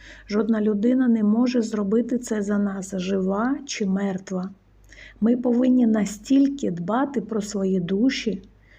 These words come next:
щоб не віддавати свою вічну долю в руки інших. Ісус сказав: "Слідуй за мною". Тому остерігайся сліпо слідувати за іншими людьми.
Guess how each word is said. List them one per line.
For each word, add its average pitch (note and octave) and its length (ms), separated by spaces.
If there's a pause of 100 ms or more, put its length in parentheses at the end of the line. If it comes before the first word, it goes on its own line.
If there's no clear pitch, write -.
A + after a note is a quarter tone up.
щоб G3 320
не G#3+ 140
віддавати G#3+ 680
свою G3+ 380
вічну A#3 580
долю G#3 400
в F3+ 80
руки G#3 320
інших. G#3 760 (640)
Ісус A3 420
сказав: G#3 460
"Слідуй A3 560
за G3+ 220
мною". F#3 560 (840)
Тому A3 280
остерігайся C4+ 800
сліпо A#3 600
слідувати A3+ 720
за G3+ 140
іншими A3+ 560
людьми. G#3 500